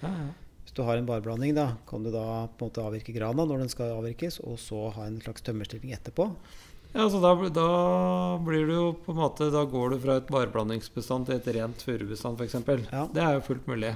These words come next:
Speaker 2: Det er jo det.
Speaker 1: U-, kanskje ulempen med sånn blandingsskog er at det krever jo litt mer, eh, det, det krever litt mer da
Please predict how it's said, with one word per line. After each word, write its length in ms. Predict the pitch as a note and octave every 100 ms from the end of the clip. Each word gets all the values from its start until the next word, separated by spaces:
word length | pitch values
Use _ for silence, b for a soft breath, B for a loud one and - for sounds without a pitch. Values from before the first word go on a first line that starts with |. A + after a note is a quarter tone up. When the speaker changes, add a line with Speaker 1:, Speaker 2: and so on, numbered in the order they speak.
| - - -
Speaker 2:
Det 60 | C3
er 120 | B2+
jo 20 | B2+
det. 160 | C3 B B B - -
Speaker 1:
U-, 300 | F3 D#3+ - -
kanskje 280 | F#3 D3 A3
ulempen 760 | A3 D3+ A#2 C3 C3+ - D#3+ D#3
med 460 | D#3 D3+ D3+ D3
sånn 800 | C#3+ C#3+ D3 D3 C#3+ C#3+ C#3+ E3
blandingsskog 580 | D3 C#3 C3 C3+ - G3+
er 180 | D3+ B2+
at 100 | B2+
det 340 | D3 C#3 C3+ -
krever 420 | C#3+ B2+ G#2+ C3+
jo 60 | D3+
litt 880 | C#3 C3 C3+ D3 - - - - C#3
mer, 340 | B2+ A#2+ B2+
eh, 920 | C3+ C3+ C3+ C3+ C3+ C3+ C#3 C3+ C3+ C3+ - - - - -
det, 120 | D#3+ D3 - -
det 180 | D#3
krever 380 | - F3+ A#2+ E3+
litt 200 | D#3+ D#3+
mer 160 | D#3
da 100 | G3